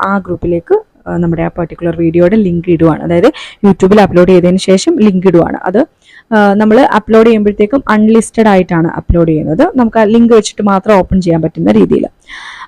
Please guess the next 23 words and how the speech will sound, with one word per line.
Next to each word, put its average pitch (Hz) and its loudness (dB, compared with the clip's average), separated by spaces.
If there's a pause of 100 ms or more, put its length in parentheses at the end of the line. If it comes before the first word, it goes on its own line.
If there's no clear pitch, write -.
അപ്പോൾ 262 4
അങ്ങനെയാണ് 262 2 (1000)
എൻട്രിയിലെ 262 6
ക്ലാസ്സുകൾ, 185 0
ലൈവ് 185 2
ക്ലാസ്സുകൾ 170 0
കൊടുക്കുന്നത്. 165 0
ഇപ്പൊ - -2
മുമ്പ് 262 6
Explain 247 0
Everything 247 0
ആയിരുന്ന 226 2
സമയത്ത് 208 -2
അതിൽ 262 2
ക്ലാസ് 226 -2
റെക്കോർഡ് 190 0
ചെയ്തിട്ട് 185 -2
നമ്മൾ 202 0
അതിന്റെ 269 2
ലിങ്ക് 180 -2
കൊടുക്കുകയായിരുന്നു 170 -2
ചെയ്യുന്നത്. 185 -4
ഇപ്പോ 240 -2